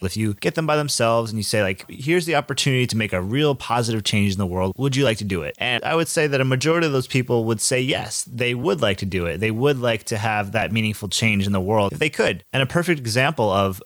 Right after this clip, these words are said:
somebody working inside the system was Brett's example. He is somebody who actively wanted to make that change, and he got in there and gave us a perspective that we don't normally see. Being a part and then changing them from the inside gives you a really good perspective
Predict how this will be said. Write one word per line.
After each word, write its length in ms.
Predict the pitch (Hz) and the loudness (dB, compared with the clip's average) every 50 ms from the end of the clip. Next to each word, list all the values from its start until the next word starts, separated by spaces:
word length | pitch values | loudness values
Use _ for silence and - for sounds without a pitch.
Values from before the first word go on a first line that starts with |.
| - | -6
somebody 300 | - - 143 143 139 123 | -2 0 0 2 2 2
working 360 | 107 110 120 120 - 120 113 | 2 2 2 2 2 0 0
inside 480 | 104 104 - - - 135 139 147 147 123 | 0 0 0 0 0 0 0 0 0 -2
the 60 | 104 | -4
system 540 | - - - 95 - - 98 98 95 95 87 87 | -4 -4 -4 -4 -4 -4 -4 -4 -4 -4 -6 -4
was 180 | 120 127 120 107 | -2 0 0 0
Brett's 380 | 101 147 151 139 131 - - - | 0 0 0 0 0 -2 -4 -4
example. 520 | 104 104 92 95 87 85 80 - 80 80 | -4 -6 -4 -4 -6 -8 -8 -10 -10 -10
He 320 | - - 131 135 135 135 131 | -8 -4 -2 0 2 4 4
is 160 | 123 120 - | 2 2 0
somebody 400 | - - - 120 113 107 104 107 | -2 0 2 2 2 2 2 0
who 160 | 104 110 104 - - | 0 -2 -2 -2 -2
actively 400 | 113 117 117 - 123 113 117 113 | -4 -4 -4 -6 -4 -2 0 0
wanted 300 | 104 98 92 95 98 98 | 0 0 0 0 0 0
to 40 | |
make 200 | 98 101 98 95 | 0 0 -2 -2
that 180 | - 92 87 - | -2 -4 -4 -2
change, 420 | - - 95 90 92 95 104 - - - | -2 -2 -2 -2 -2 -2 -2 -4 -6 -4
and 180 | 95 101 101 104 | -4 -2 -2 0
he 100 | 107 101 | -2 -2
got 200 | - 95 104 120 | -2 0 0 2
in 140 | 117 101 | 2 2
there 260 | 90 87 90 98 104 - | 0 -2 -2 -2 -2 0
and 380 | 113 107 104 101 101 101 104 98 | 0 0 2 2 2 0 0 0
gave 180 | 113 120 131 127 | 0 0 2 2
us 120 | 123 - | 0 0
a 40 | - | 0
perspective 640 | - 110 101 - - - 151 180 180 - 113 104 101 | -2 -2 0 0 0 0 0 -4 -2 0 0 2 2
that 120 | 104 98 | 2 2
we 100 | 101 101 | 2 2
don't 240 | 95 104 107 101 104 | 2 2 2 2 2
normally 360 | 107 101 98 95 95 92 87 | 2 2 2 2 0 -2 -2
see. 400 | - - - 117 107 82 80 - | -2 -2 0 0 0 0 -2 0
Being 180 | - 143 151 139 | 0 2 2 2
a 60 | 120 | 0
part 440 | - - - 135 127 123 110 - - _ - | -2 -2 -2 0 0 0 0 -4 -8 _ -8
and 220 | - 104 107 113 110 | -4 -2 0 2 2
then 100 | 107 107 | 2 2
changing 380 | - - - 139 131 123 131 | 2 2 2 2 2 2 2
them 100 | 123 110 | 0 0
from 120 | 101 107 107 | 0 0 -2
the 120 | 95 - | 0 0
inside 640 | 117 131 131 - - 135 131 127 117 104 98 95 - | 0 0 0 0 -2 0 0 0 0 0 -2 -4 -2
gives 240 | 117 120 113 110 | -2 -2 -2 0
you 160 | 113 110 104 82 | 0 0 0 0
a 80 | 104 | 0
really 380 | 107 110 131 151 170 170 165 147 | -2 -2 -2 0 0 2 0 0
good 360 | 120 - 127 120 127 147 - | 0 -2 -2 -2 -2 -10 -6
perspective 1000 | - 123 110 - - - - - 123 117 - - - 98 95 92 90 90 - - | -4 -2 -2 0 -2 -2 -2 -2 -2 -2 -2 -4 -4 -2 -2 -2 -2 -6 -10 -18